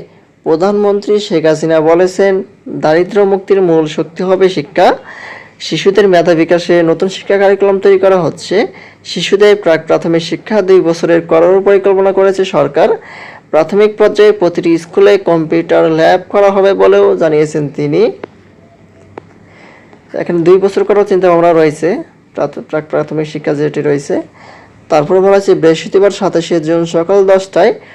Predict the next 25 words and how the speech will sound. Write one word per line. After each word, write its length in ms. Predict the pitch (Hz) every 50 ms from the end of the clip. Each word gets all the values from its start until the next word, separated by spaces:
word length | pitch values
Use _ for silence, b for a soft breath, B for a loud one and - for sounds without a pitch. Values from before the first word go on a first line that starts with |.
| B B B _ -
ওসমানী 400 | 151 151 - 180 196 208 214 208 208 208
স্মৃতি 320 | - 196 190 190 - 196 190 185 180
মিলনায়তনে 480 | 175 170 170 165 165 165 165 165 165 165 160
প্রাথমিক 340 | 165 160 160 - 185 196 190 -
শিক্ষা 220 | 196 185 185 196 196 185
পদক 240 | 196 190 196 196 185 180
অনুষ্ঠানে 420 | 170 175 175 - - 175 151 156 170 247 277 B B B B B B B _ - -
সরকার 280 | 165 160 160 - 202 214 208
প্রধান 220 | 208 196 208 208 190 185 185
এসব 160 | 185 190 180 185 185
কথা 160 | 180 165 165 147 143
বলেন। 220 | 143 139 151 190 208 381 381 - _ _ - - - _ _ - 170
এবারের 300 | 156 156 160 151 151 151 147 -
জাতীয় 260 | 156 156 - 196 202 190 -
প্রাথমিক 360 | 196 196 196 214 202 202 202 -
শিক্ষা 220 | - 185 190 - 196 190
দিবসের 340 | 196 196 196 190 - 202 185 190
প্রতিপাদ্য 460 | - 175 - 190 185 190 190 185 - - 196 196 190
শিশু 160 | - 202 180 160 151
বান্ধব 340 | 147 147 143 139 147 180 220 214 - B B B B B B B B _ -
প্রাথমিক 440 | 143 147 147 147 175 185 202 202 196 -
শিক্ষা, 320 | 185 185 - 202 196 196 190 - - - _ - - - -
স্মার্ট 260 | - - 180 196 202 190 190
বাংলাদেশের 380 | 190 185 185 180 175 202 160 143 156
দীক্ষা। 320 | 139 - - - 180 180